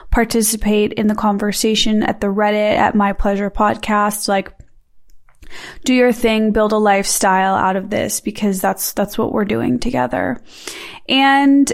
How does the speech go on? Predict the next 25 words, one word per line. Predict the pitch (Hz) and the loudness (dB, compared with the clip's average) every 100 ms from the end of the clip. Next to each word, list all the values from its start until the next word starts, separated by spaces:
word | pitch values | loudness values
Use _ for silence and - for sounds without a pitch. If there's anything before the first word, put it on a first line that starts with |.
| - | -4
wow, | 233 220 269 247 196 - - - - - | -2 2 4 4 4 0 -2 -6 -8 0
I | 233 233 247 277 302 311 302 - _ - - - - - - - - - 220 | 2 4 2 2 4 2 0 -8 _ -20 -20 -20 -20 -20 -20 -20 -20 -10 -2
just | 226 226 - | 0 0 2
got | 254 254 | 0 2
back | 226 254 214 - - - | 2 2 0 -6 -18 -20
from | - - 226 226 | -8 0 2 4
my | 214 214 220 220 - | 2 2 0 -4 -6
little | - 226 233 233 233 | -2 0 2 0 2
mini | 233 233 247 247 | 2 4 2 2
stand-up | 254 - 247 254 262 | 0 0 0 0 0
comedy | - 277 277 220 | 2 4 4 2
tour | 214 220 208 208 | 0 0 2 4
of | 214 | 2
the | 208 214 | 0 0
Pacific | 226 214 240 226 240 | 2 2 0 -2 0
Northwest. | 247 247 240 247 - - - - - - - - _ - - - - - - - - - - - - - - - | 0 0 2 2 2 -2 -4 -6 -10 -16 -20 -20 _ -20 -20 -20 -20 -20 -20 -20 -20 -20 -18 -16 -18 -18 -20 -6
I | 220 214 | 0 2
went | 214 214 | 2 0
to | 214 | -2
San | 214 214 | -2 -4
Francisco, | 214 240 - 330 - 370 381 381 330 - | -4 -4 0 0 2 2 2 2 -2 -2
I | 202 202 | 0 0
went | 202 196 208 | 0 -2 -2
to | - - - - | -4 -4 -12 -14
Seattle, | - - 240 311 330 | -6 0 4 4 4